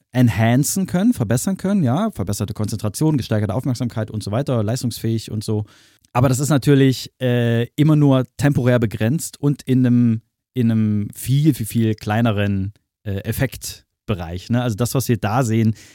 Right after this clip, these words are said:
das ist ja unfassbar. Ich komme gleich noch dazu, was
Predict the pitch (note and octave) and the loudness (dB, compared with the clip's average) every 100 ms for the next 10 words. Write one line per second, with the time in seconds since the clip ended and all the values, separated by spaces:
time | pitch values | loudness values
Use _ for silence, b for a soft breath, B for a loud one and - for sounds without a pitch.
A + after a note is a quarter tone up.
0 | B - G#2 A#2+ B2 A2 A2+ - D3+ - | B -10 -6 -2 2 2 0 2 0 0
1 | B2+ - G#2 G#2 C#3 C3+ A2+ A#2+ B2 - | -4 -4 -4 0 0 2 2 2 -2 0
2 | C3+ A#2 G#2+ - | 0 2 0 -2